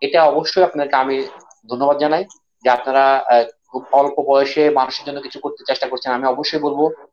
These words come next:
এটা আপনারা অব্যাহত রাখবেন। মানুষের জন্য কিছু করলে সেটার প্রতিদান ফেরত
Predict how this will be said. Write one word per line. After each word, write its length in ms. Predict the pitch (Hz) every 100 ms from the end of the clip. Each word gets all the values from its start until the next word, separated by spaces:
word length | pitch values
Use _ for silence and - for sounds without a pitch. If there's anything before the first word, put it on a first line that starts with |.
| _ _
এটা 160 | 127 135
আপনারা 260 | 127 139 135
অব্যাহত 300 | 127 139 160
রাখবেন। 360 | 151 - 185 226 - - - _ _
মানুষের 300 | 123 143 -
জন্য 180 | 170 175
কিছু 200 | - 190
করলে 360 | 185 180 196 156
সেটার 360 | 156 156 147 - _
প্রতিদান 340 | 151 147 135 131
ফেরত 160 | 127